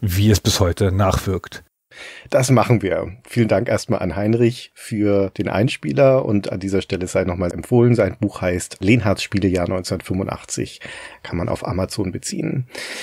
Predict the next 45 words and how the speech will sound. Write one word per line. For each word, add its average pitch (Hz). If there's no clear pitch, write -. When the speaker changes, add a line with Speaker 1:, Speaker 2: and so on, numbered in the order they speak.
Speaker 2:
Ja, 143
und 135
neunzehnhundertfünfundachtzig 131
ist 127
schon 135
das 101
Stichwort, -
weil 98
das 98
Spiel, 208
über 143
das 95
wir 87
heute 90
sprechen, 101
Déjà-vu, 98
kam 117
in 120
diesem 113
Jahr 85
raus. 170
Und 127
um 127
dann 117
nochmal 110
so 104
ein 90
bisschen 143
den 110
Rahmen 123
zu 135
setzen 107
für -
das, 110
was 117
jetzt 104
in 107
der 92
Folge 92
kommen 143
wird, 101
das 95
ist -
die 110
Zeit, 120